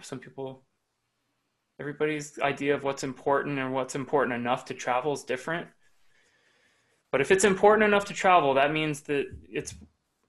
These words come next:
you're taking a risk with other people's lives, 'cause you could get sick, unknowingly pass it to somebody else who's at work 'cause they have to work,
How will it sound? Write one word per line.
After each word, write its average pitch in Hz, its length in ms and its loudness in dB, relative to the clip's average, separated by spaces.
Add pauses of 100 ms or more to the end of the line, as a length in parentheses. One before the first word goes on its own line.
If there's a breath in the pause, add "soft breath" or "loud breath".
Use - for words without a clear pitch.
(140)
you're 147 480 -4
taking 165 300 -2
a 175 60 0
risk 170 260 0
with 147 120 -6
other 151 200 -2
people's 147 360 -12
lives, 123 440 -12 (340)
'cause 127 240 -4
you 160 140 0
could 190 240 0
get 165 240 -2
sick, 139 360 -4 (440)
unknowingly 143 640 0
pass 135 300 -6
it 127 80 -14
to 127 80 -16
somebody 127 320 -6
else 120 320 -2
who's 143 200 -8
at 147 280 2
work 139 220 -2
'cause - 140 -16
they 131 100 -6
have 135 260 -6
to - 80 -12
work, 117 360 -10